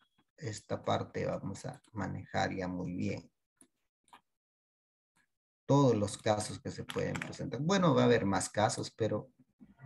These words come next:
con estos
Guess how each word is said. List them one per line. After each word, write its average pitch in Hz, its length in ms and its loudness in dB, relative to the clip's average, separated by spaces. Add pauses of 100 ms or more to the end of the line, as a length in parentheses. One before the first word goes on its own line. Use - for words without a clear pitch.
(1800)
con 104 220 2
estos - 680 0